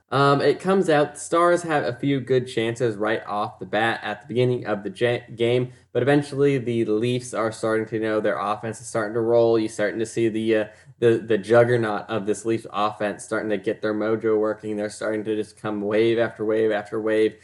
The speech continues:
and you just feel the intensity of their pressure starting just, just a little bit. Every shift starting to get a little bit more and a little bit more until you're,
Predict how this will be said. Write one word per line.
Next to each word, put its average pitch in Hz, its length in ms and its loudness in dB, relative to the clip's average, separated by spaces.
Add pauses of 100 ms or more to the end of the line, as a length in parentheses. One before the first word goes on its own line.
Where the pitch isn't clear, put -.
(200)
and 117 100 2
you 123 60 4
just 113 180 -2
feel 131 380 2
the 120 100 2
intensity 110 580 -2
of 98 200 -2
their 104 120 0
pressure 104 380 -4
starting 104 400 -4
just, 107 240 -6 (340)
just 185 200 -2
a 190 40 0
little 151 260 2
bit. 104 200 -2
Every 131 380 0
shift 123 320 -2
starting 110 360 -4
to 107 60 -4
get 101 160 -4
a - 60 -8
little 127 320 0
bit 135 160 -6
more 113 320 -2
and 101 100 -6
a 101 60 -8
little 117 200 0
bit 117 140 -4
more 110 280 -2
until 110 300 -4
you're, 104 160 -2